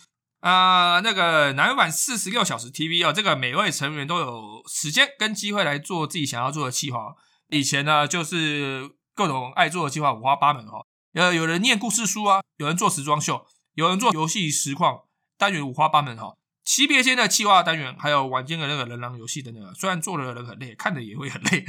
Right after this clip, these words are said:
<laughs> 但，但是是个很棒的企划哦。还有，因为就是声放录的关系啊，所以有一些不可预测的剧情，还有混乱以及突发状况，都是这个，个四十六小时T V可以看的点这样子哈。有时间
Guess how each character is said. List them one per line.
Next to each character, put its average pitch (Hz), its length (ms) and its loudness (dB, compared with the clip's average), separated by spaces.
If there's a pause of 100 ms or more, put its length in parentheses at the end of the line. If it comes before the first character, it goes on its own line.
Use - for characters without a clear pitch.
(140)
<laughs> - 220 -16
但， 190 140 0
但 214 100 2
是 202 80 0
是 208 80 -2
个 190 80 0
很 127 120 0
棒 147 120 2
的 143 60 -2
企 143 160 -4
划 131 140 2
哦。 - 200 -8 (240)
还 226 120 4
有， 214 240 2
因 247 100 4
为 277 100 4
就 247 80 -2
是 240 100 -2
声 208 160 2
放 214 140 4
录 190 100 -2
的 160 60 -2
关 147 160 2
系 139 140 -2
啊， 120 80 0
所 202 180 2
以 170 140 2
有 135 160 -4
一 151 40 -2
些 190 140 0
不 269 240 -4
可 143 200 -2
预 143 120 -4
测 208 140 -2
的 156 80 0
剧 180 160 -4
情， 131 200 -6
还 139 100 0
有 135 100 0
混 117 260 -10
乱 151 200 0
以 - 20 -10
及 127 100 -6
突 131 160 -8
发 147 160 4
状 139 160 -4
况， 110 220 -14 (240)
都 190 160 0
是 180 160 -4
这 170 100 -2
个， 143 160 -4
个 127 220 -4
四 - 180 -6
十 143 80 -2
六 160 120 0
小 123 120 -6
时 113 140 -14
T 135 160 -2
V 143 180 2
可 135 140 -6
以 - 20 -6
看 143 200 0
的 123 40 -10
点 101 240 -14
这 135 120 -6
样 113 100 -6
子 101 140 -18
哈。 117 180 -8 (220)
有 185 160 -2
时 - 60 -2
间 254 100 4